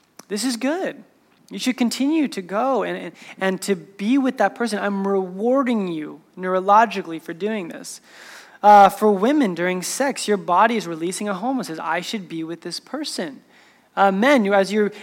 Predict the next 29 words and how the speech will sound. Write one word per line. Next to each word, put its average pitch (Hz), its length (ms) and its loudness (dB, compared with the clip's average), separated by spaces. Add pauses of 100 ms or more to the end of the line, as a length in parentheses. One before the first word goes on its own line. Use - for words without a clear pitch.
as 190 200 0
if 208 220 -8
your 190 140 -2
eyes 220 420 4
are 247 80 4
open, 220 360 2
you're 180 160 -2
envisioning 190 720 -2
your 196 160 0
wife 196 340 2
as 170 160 -2
you're 185 100 -4
sleeping 262 440 -4
with 175 180 -4
her, 165 240 -8 (380)
what's 196 160 0
happening 233 560 0
is 185 160 -6
your 208 80 2
brain 226 240 0
is 233 80 -2
telling 226 260 -2
you, 180 140 -4
"This 190 320 -6
is 196 120 -8
your 208 100 -2
definition 180 640 -6
of 156 120 -12
beauty." 175 400 -10